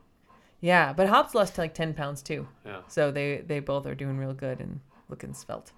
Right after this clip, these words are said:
Speaker 1: So I thought what we would talk about as our kind of other topic of the day is, uh, hoarding slash anti-hoarding slash purging stuff
Speaker 2: Oh,
Speaker 1: because
Speaker 2: this is a complete surprise to me.
Speaker 1: <laughs> I, I didn't discuss it
Speaker 2: I
Speaker 1: with
Speaker 2: was
Speaker 1: you ahead of time.
Speaker 2: ambushed by this topic, by the way.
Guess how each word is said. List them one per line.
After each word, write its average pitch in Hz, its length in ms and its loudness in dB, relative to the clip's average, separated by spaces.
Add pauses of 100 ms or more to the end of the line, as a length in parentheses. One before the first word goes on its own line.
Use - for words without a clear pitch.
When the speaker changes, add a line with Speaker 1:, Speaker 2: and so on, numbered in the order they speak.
(920)
Speaker 1:
So 226 140 2
I 208 60 6
thought 285 300 6
what 233 120 4
we 226 120 4
would 214 120 2
talk 202 220 4
about 165 220 4
as 165 160 0
our 151 360 4
kind 139 180 -6
of 143 200 -8
other 190 380 6
topic 156 500 -4
of 143 180 -6
the 156 80 -4
day 143 460 -4 (420)
is, 143 420 0
uh, 139 320 2
hoarding 175 480 2
slash 139 440 0
anti-hoarding 147 760 -2
slash 135 460 -4
purging 170 440 -2
stuff 139 400 -2
Speaker 2:
Oh, - 80 -20
Speaker 1:
because 139 220 -6
Speaker 2:
this 139 160 4
is 123 120 -2
a 117 60 2
complete 120 380 -4
surprise 110 380 2
to 104 100 6
me. 101 300 0 (160)
Speaker 1:
<laughs> - 160 -10
I, 160 180 6
I 143 200 2
didn't 208 300 4
discuss 170 360 2
it 135 60 -2
Speaker 2:
I 139 60 4
Speaker 1:
with 139 100 6
Speaker 2:
was 127 140 4
Speaker 1:
you - 60 -4
ahead 127 200 6
of 127 60 2
time. 127 80 2
Speaker 2:
ambushed 117 320 4
by 107 140 6
this 107 200 2
topic, 110 400 -4
by 98 140 0
the 98 80 -2
way. 95 180 -4